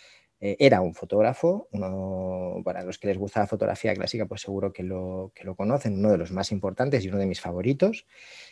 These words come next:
Decía, "Tus primeras diez mil fotografías van a ser una porquería", ¿vale? Haciendo referencia a esto, a que no, no puedes esperar a hacer una fotografía y que te salga,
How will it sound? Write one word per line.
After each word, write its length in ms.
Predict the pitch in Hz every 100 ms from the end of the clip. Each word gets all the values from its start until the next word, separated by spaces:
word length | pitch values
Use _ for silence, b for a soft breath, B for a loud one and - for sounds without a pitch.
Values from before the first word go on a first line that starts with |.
| B
Decía, 480 | - 120 139 139 135
"Tus 160 | 123 113
primeras 400 | 123 120 139 127
diez 240 | 120 98
mil 260 | 117 131 139
fotografías 680 | 117 110 110 107 131 135
van 100 | 98
a 60 | 90
ser 220 | - 95
una 180 | 95 82
porquería", 640 | - 73 - - - - - _ _ _ -
¿vale? 300 | 98 117 - _ _ _ _ _ _ - -
Haciendo 340 | - 120 117
referencia 520 | 120 120 113 117 139 107
a 60 |
esto, 260 | 143 - 98
a 60 |
que 240 | 90 98 90
no, 220 | 104 92 -
no 120 | 95
puedes 240 | 107 107
esperar 340 | 110 - 110 117
a 40 |
hacer 140 | 117
una 120 | 104 101
fotografía 540 | 101 101 92 90 90
y 80 | 95
que 140 | 110
te 160 | 90 90
salga, 380 | - 87 -